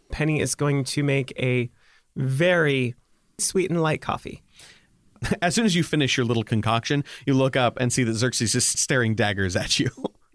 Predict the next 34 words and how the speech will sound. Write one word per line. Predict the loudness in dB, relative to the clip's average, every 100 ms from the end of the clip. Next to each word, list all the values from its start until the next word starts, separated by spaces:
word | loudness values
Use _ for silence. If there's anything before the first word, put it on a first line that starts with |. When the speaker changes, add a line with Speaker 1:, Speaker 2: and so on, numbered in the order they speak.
| _ _ -8
Speaker 1:
Uh, | -4 -2
she | 0 0
sheepishly | 0 0 0 -2 -2 0 -2
begins | -2 -2 0 0
sipping | -2 -2 0
her | 2 2
drink. | 0 -2 -6 -18 -20 -20 _ _ _ _ _
Speaker 2:
Shakes | -6 -4 -2
his | -2 0
head. | -2 -4 -10 -18 -20 -20 -20 -20 -20 -20 -6
Um, | 0 2 2 2 2 -2 -10
part | -2 0
of |
the | 2
reason | 2 4 2
why | 2
I |
brought | 2 2 0
you | 0
here | 0 2 2
is | 2
actually | 0 -2 -2
because | -2 -6 -2 0 2 0 -2 -6 _ _ _ _ _ _ _
the | -6
quest | 0 0 2
that |
we've | 0 2
been | 0
given | 2 2
is | 0
by | 0 -2 -2 -4 _
Herzuka, | -4 0 -2 -4 -8 -10 -16 -20 -20 -10 -2
Xerxes' | 0 0 0 -2
friend. | -2 0 0 -2